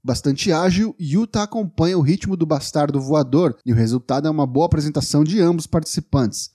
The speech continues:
Pac desconta a frustração da derrota no Revolution no pobre Yuta e após uma combinação de Avalanche, Brainbuster e Brutalizer,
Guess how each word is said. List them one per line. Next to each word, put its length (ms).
Pac 220
desconta 540
a 40
frustração 640
da 100
derrota 600
no 160
Revolution 560
no 80
pobre 320
Yuta 480
e 80
após 260
uma 140
combinação 540
de 240
Avalanche, 600
Brainbuster 880
e 140
Brutalizer, 960